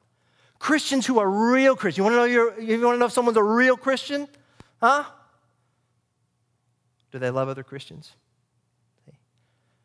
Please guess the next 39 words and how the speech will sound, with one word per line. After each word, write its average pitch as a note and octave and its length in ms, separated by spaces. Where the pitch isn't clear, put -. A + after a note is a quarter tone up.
Now, - 100
I'm C#4 60
not B3 160
saying G3 180
we F3+ 80
don't E3 200
love D3+ 200
the C3 60
world. D3 580
That's, - 360
you E3+ 100
know, D3+ 160
but, E3 240
uh, A1 220
of - 100
course - 280
we E3 100
love C3+ 220
those B2+ 180
outside B2 340
the B2 60
world. A#2+ 200
But A#3 140
we C#4+ 180
need D4+ 220
to E4+ 80
love F4 480
other G4 200
Christians, E4+ 680
you D#4 80
know. F4 440
There F4 100
kinda F4 260
needs E4+ 220
to - 40
be D#4+ 140
some D4 180
triage A3 540
here. F3 340